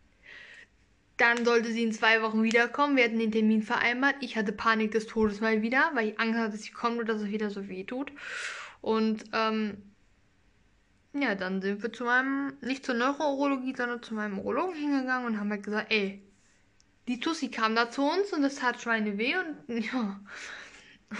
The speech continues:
Und dann wollte der Arzt das bei mir mal machen, um zu zeigen, „Hey, das tut nicht weh.“ Ähm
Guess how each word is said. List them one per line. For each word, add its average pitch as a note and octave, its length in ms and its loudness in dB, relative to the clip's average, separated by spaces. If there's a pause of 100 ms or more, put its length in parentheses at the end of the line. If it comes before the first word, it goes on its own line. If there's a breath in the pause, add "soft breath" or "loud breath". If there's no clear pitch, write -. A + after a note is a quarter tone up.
(100)
Und A#3+ 80 2
dann A3+ 160 4
wollte A3+ 280 4
der G3 160 0
Arzt G#3+ 280 -2
das G#3+ 160 -4
bei G3+ 160 -2
mir G3+ 160 2
mal G3 160 0
machen, D4 380 -2
um A3 240 0
zu A3 140 -2
zeigen, A#3 460 2
„Hey, A3+ 160 4
das A3 140 0
tut E4 200 -8
nicht C4 200 -4
weh.“ B3+ 240 -2 (680 loud breath)
Ähm A3 680 0